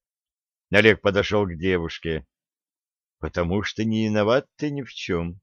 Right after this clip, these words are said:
За наши грехи страдаешь", — вздохнула Рада.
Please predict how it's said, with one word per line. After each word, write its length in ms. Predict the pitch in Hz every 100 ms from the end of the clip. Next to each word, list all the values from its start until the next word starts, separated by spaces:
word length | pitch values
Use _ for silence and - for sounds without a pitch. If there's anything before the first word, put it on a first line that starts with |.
| _ _ _ -
За 240 | 85 117
наши 360 | 113 107 - 101
грехи 460 | 107 107 - 120
страдаешь", — 920 | 117 - 131 123 123 127 123 - - _ _ _
вздохнула 640 | 95 95 113 - 113 113 110
Рада. 440 | 110 104 107